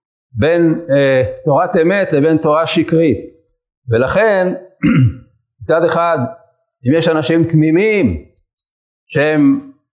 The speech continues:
נתפסו ל-, ל-, לדרך הזאת, גם בזמן הרמב"ם, יש לו תשובה ארוכה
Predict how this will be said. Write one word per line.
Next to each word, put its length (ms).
נתפסו 600
ל-, 380
ל-, 300
לדרך 340
הזאת, 280
גם 220
בזמן 320
הרמב"ם, 500
יש 120
לו 100
תשובה 600
ארוכה 640